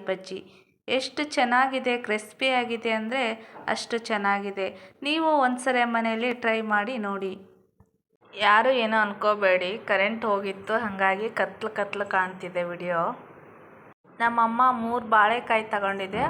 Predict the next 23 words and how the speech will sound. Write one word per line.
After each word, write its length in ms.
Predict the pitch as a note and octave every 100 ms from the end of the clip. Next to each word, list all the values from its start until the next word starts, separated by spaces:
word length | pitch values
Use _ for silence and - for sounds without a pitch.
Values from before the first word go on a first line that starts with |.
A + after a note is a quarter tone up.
| D4+
ಅದ್ರ 200 | A3+ A3+ A3+ A3+
ಮೇಲಿನ 340 | A#3 C4 B3+ -
ಸಿಪ್ಪೆ 300 | A#3 - A3 G#3
ಎಲ್ಲ 100 | G#3+ A3
ತೆಗಿಬೇಕು. 580 | G#3 G#3+ G#3+ F#3+ F#3+ A#3 D#4 - - - - - - - A3+
ನೀವು 180 | B3 C4+ C#4 B3
ಮನೇಲಿ 340 | A3+ A#3 A#3 A#3
ಮಾಡೋವಾಗ 420 | A3 G#3+ G#3+ G#3+ G#3+ G#3
ಇದೇ 160 | A3+ A#3 - -
ರೀತಿ 260 | G#3+ G#3 A#3 A3
ಒಂದ್ಸರಿ 360 | G#3 G3+ G#3 G#3 G#3
ಮಾಡಿ 220 | G3 G#3 G#3+
ನೋಡಿ, 260 | G3 F3+ A3 C4+ A3
ಮೇಲಿನ 300 | G#3+ A#3+ B3 B3
ಸಿಪ್ಪೆ 240 | A3+ G#3+
ಎಲ್ಲ 140 | G#3+ G3+ G3+
ತಕ್ಕೊಳ್ಳಿ. 480 | F#3+ F#3 F#3+ F3+ C4 - - - - - - A#3
ಇದೇ 160 | C4+ C4+ B3+
ರೀತಿ 260 | A#3+ B3+ C4 A3
ಗಾಲಿ 260 | A3 A3+ B3
ಗಾಲಿ 240 | A#3+ A#3 A3+
ಕಟ್ 180 | A3 - A3+
ಮಾಡ್ಬೇಕು. 540 | A3 G#3 F#3+ F#3+ F#3+